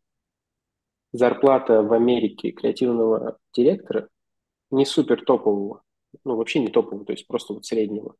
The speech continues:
да, порядка, э, там, десяти, пят-,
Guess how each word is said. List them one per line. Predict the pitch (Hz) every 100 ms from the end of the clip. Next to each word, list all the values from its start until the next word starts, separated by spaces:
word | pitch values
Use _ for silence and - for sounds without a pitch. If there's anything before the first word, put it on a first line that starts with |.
| -
да, | 107 127 165 _ _ _ _ _
порядка, | 110 110 143 - 131 120 110 110
э, | - 117 117 117 113 113 -
там, | 113 110 _ _
десяти, | 110 110 - - 147 165 147 -
пят-, | 113